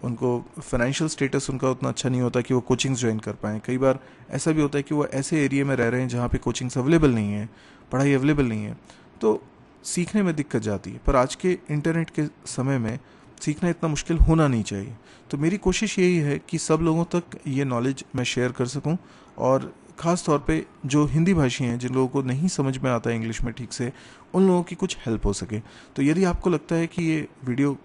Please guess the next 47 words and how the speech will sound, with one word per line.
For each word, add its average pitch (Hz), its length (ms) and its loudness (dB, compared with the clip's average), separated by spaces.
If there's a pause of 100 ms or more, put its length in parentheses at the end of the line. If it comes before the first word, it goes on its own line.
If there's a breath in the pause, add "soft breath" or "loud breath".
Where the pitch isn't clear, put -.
काम 127 220 -4
के 147 120 0
हैं 170 200 4 (260 loud breath)
तो 151 60 -2
प्लीज़ 185 280 2
आप 180 120 2
इनको 190 160 0
शेयर 190 300 6
ज़रूर 131 260 4
करिएगा, 139 300 0
क्योंकि 160 260 -2
इसका 165 180 -2
कोई 170 180 0
चार्ज 151 340 4
मैं 165 160 0
आपसे 143 280 -2
नहीं 135 120 0
ले 120 80 2
रहा 120 100 2
हूँ, 139 100 0 (220 loud breath)
लेकिन 143 160 2
मैं 156 80 2
आपसे 156 220 2
इतनी 180 180 0
उम्मीद 156 220 0
कर - 180 0
रहा 135 100 0
हूँ 147 80 -2
कि - 120 -6
जैसे 131 340 -4 (480 loud breath)
ये 165 240 4
आप 143 220 0
तक 175 120 0
पहुँचे 139 260 -2
हैं, 147 180 -2 (100)
आप 135 140 2
भी 165 260 -2
आगे 131 260 0
इसमें 135 520 -6
लोगों 120 260 -2
की - 140 -4
मदद 120 240 -2 (100)
करिए 135 200 4
और 120 340 0
इनको 117 340 -2 (160)
शेयर 117 280 4
करिए। 95 280 -4